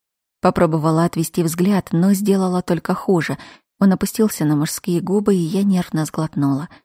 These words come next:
Отчетливо вспомнилось, как эти губы умеют целовать. Я еще в прошлый раз заметила, как Анрей хорошо танцует,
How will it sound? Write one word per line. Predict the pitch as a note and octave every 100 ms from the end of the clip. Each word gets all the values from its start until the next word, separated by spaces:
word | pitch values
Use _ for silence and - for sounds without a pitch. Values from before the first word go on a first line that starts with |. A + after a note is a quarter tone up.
| _ _ _ _
Отчетливо | F#3 - F#3 - D3+ D#3
вспомнилось, | - - G3 F#3+ D#3 D3 - _ _ -
как | G3+ G#3
эти | -
губы | F#3+ G3 G3+ G3
умеют | F3+ F3+ F3 -
целовать. | - E3 D#3+ - G#3 - _ _ _ _ _ _ _
Я | F#3 G3
еще | G#3+ A#3+
в | -
прошлый | - B3+ F#3 F#3
раз | A3
заметила, | E3 F3 B3 A3+ D#3
как | - - -
Анрей | F#3 G3+ B3
хорошо | - G#3 G#3 -
танцует, | - F3+ F3+ - C#3+ C#3